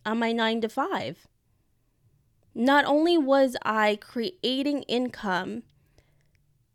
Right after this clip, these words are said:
that, you know, in a place where it really wasn't giving me joy and passion anymore. Um, yes, the income was great, but it wasn't a part of the lifestyle that I wanted to build for myself.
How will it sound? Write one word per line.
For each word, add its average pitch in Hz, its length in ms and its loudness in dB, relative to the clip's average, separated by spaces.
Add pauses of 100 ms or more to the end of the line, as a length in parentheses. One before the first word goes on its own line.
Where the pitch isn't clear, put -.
(1200)
that, 202 560 2 (500)
you 240 140 0
know, 226 240 2
in 247 180 2
a 214 60 0
place 285 440 -2
where 214 280 2
it - 160 -4
really 254 260 0
wasn't 226 360 0
giving 214 260 0
me 196 100 0
joy 185 320 2
and 175 140 -2
passion 196 520 -2
anymore. 175 580 -4 (1000)
Um, 190 420 2 (680)
yes, 262 520 4
the - 260 0
income 220 480 2
was 190 220 0
great, 185 480 -2
but 208 140 2
it - 120 0
wasn't 220 460 0
a 233 60 -4
part 202 280 -2
of 196 100 0
the 180 100 2
lifestyle 170 560 0
that 170 180 2
I 170 100 2
wanted 165 420 -4
to 185 100 -6
build 160 280 -4
for 185 140 -8
myself. - 720 -8